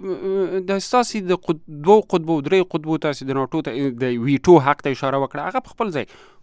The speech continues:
خو فکر کوئ چې دغه قطبونه بیرته رامنځته کیدونکي دي که نه؟ سوپر پاور لکه دا اوس چې امریکا دا برید وکړ، د سوپر پاور، یا د نړۍ د پولیس رول یې، نقش یې ولوباوه، همدا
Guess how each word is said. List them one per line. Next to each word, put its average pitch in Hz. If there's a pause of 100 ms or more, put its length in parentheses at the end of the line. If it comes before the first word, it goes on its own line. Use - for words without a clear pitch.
(120)
خو 185
فکر 262
کوئ 277 (140)
چې 254
دغه 226 (720)
قطبونه 214 (360)
بیرته 220
رامنځته 175
کیدونکي 220
دي 240 (160)
که 160 (520)
نه؟ 143 (500)
سوپر 180
پاور 160 (120)
لکه 120
دا 110
اوس 131
چې 131 (200)
امریکا 120
دا 117 (100)
برید 131
وکړ، 123 (420)
د 95
سوپر 123
پاور، 139 (480)
یا 98
د 104 (100)
نړۍ 117
د 101
پولیس 131
رول 117
یې، 107
نقش -
یې 110 (100)
ولوباوه، 110 (540)
همدا 107